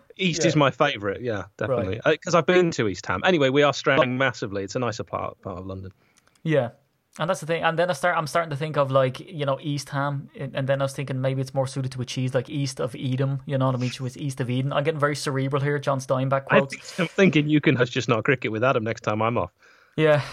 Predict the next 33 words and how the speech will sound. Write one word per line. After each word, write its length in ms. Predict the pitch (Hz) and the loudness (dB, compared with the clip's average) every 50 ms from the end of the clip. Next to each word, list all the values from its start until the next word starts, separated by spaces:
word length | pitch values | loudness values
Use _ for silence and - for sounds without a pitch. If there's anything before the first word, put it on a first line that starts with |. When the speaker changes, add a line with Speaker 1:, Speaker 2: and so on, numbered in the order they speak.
| - - - - - 269 | -14 -16 -18 -20 -16 -8
Speaker 2:
Yeah, 220 | 220 165 151 151 | -2 2 2 4
maybe. 280 | 147 156 156 143 151 151 | 4 4 2 0 0 0
Maybe 280 | 156 165 208 226 233 247 | 2 2 2 2 2 -2
we 80 | 240 233 | -2 -2
just 240 | 190 214 196 - | -2 -4 -4 -4
switch. 260 | - 160 180 180 - - | -4 -4 -4 -4 -2 -4
Maybe 200 | 175 175 170 165 | -4 -4 -2 -4
they 80 | 165 | -2
do 140 | 165 170 170 | -2 -2 0
an 60 | 160 | 0
old 180 | 156 151 151 135 | 0 0 0 -2
switcheroo 520 | - - 160 151 139 - 131 131 139 139 | -4 -6 -6 -6 -4 -4 -2 -2 0 -2
of 80 | 131 135 | -2 -2
Freaky 240 | - 151 139 135 135 | -4 -6 -4 -4 -4
Friday. 300 | 131 - 127 127 139 139 | 0 0 2 2 2 0
But 180 | - 196 196 | 0 -2 -2
do 80 | - 196 | -2 -2
you 80 | 196 | -2
think 140 | 190 233 226 | 0 -2 -2
we 80 | 254 240 | -2 -2
should 160 | - 240 - | -4 -2 -2
probably 240 | 214 220 208 202 - | -2 -4 -4 -4 -2
amble 340 | 160 151 160 170 160 156 143 | -2 0 0 0 0 0 0
into 220 | 147 143 139 131 | -2 -2 -4 -2
Packer 300 | - 120 120 120 - 147 | 0 0 0 0 0 -4
stuff 220 | 135 - 143 135 - | -4 -4 -4 -4 -2
now? 160 | 147 147 143 | -2 -2 0
Have 120 | 135 139 | 0 0
we 80 | 127 135 | 0 0
done 140 | 131 156 160 | 0 0 0
enough 280 | 151 143 143 139 - | 2 2 2 0 0
kind 200 | - 143 139 131 | -2 -2 0 0
of 260 | 123 117 113 - - | 0 -2 -4 -10 -18